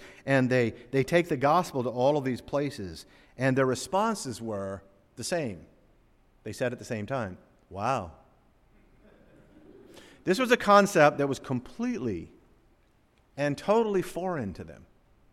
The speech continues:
There are people, a growing number of people in our society,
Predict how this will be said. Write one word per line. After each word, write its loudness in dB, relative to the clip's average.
There 10
are 12
people, 0
a -12
growing 6
number 0
of -4
people -2
in 0
our 0
society, -2